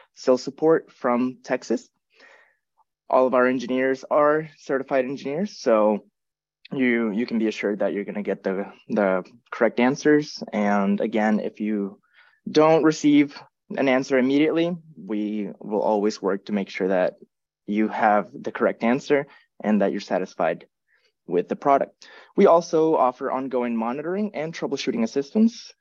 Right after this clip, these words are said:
through, you know, our live engineering department.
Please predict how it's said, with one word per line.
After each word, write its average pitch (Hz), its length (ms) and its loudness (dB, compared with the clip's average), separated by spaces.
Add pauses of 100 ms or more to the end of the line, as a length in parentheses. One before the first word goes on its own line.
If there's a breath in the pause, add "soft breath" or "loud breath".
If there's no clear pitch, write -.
(120)
through, 107 460 2 (160)
you - 80 -6
know, 101 80 0
our 98 560 0 (120)
live 110 260 -2
engineering 110 420 -2
department. 185 500 -2